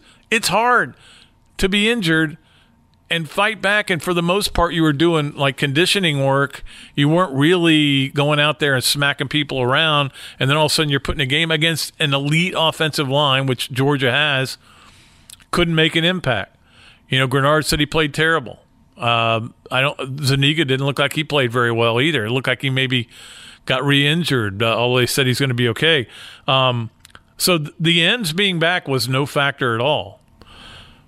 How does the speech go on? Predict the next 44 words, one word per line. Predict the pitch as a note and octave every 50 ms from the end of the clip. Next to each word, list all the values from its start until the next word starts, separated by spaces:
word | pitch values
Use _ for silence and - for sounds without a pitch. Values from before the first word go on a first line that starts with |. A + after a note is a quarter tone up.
| _ _ _ _ -
But | D3+ C#3+
this | E3+ F3+ -
goes | - F#3 E3 C3+
back | A#2+ E3 D#3+ D#3 D3+ -
to | - D3
the | C3 B2+ B2+ A#2+ B2 - -
issue | E3 E3 - - - D3 C3+ C#3 - -
of | - B2+ B2 A#2+ A#2+
the | B2+ A#2+
roster, | C3+ E3+ G#3+ A#3 A3 - - - C3+ A#2+ A#2+ A#2+ A#2+ A2+ - _ _ _ _ _ _ _ _ _ _ -
where | C3 B2+ B2+ B2 B2 B2+ A#2
I | B2+ C3+
just | C3 C#3+ B2+ - -
think | - D3 C3 -
Florida, | - - D3+ D3+ D#3 D#3 D3 C3+ C3+ - -
at, | D3 C#3+ -
at | D3 C#3 C3
times, | - - D3 D3+ D#3 D#3 D3 B2+
it's | C3 - -
gonna | D3+ C#3+ C3 B2
be | A#2+ B2+ B2+
easier | A#2+ B2 C3 C#3 C#3+ C3 A#2+ C3+ C3+ B2+ B2+ B2+ B2+ B2 A#2 - _ - - - - - - _ _ _ _ _ -
to | - - D3 B2+ B2 A#2 _ _ - -
expose | C#3+ - - - - - - F#3 G3+ G#3 G3+ F#3 E3+ D#3 C#3+ C#3 B2 -
a | - C3+
team | - - - C#3+ C3+ C3 C3 B2+ B2 B2 A#2 - - - - - - - _ -
that | - C3+ B2 A#2+
doesn't | D3 D3 C#3 A2+ C#3+ B2+
have | A2+ C3 B2+ B2 B2
that | B2 B2 A#2
kind | - C3 C3 B2
of | A#2 A2+ G#2
depth, | G#2 C3 A#2+ G2+ - _ -
that | - A#2 -
quality | - - - C#3 C3+ C3+ C3+ C3+ C3 B2+ A#2
depth | A#2 B2+ A#2+ A#2 - -
that | G#2+ -
Florida | - B2+ A#2 A2+ A2+ A2 G#2
needs. | G#2+ G#2+ G2+ F#2+ -
They | - B2+
just | A#2 A2 B2 C3+ - -
don't | - C3+ B2 G#2
have | A#2+ C#3 C#3+ B2
it | G#2+ -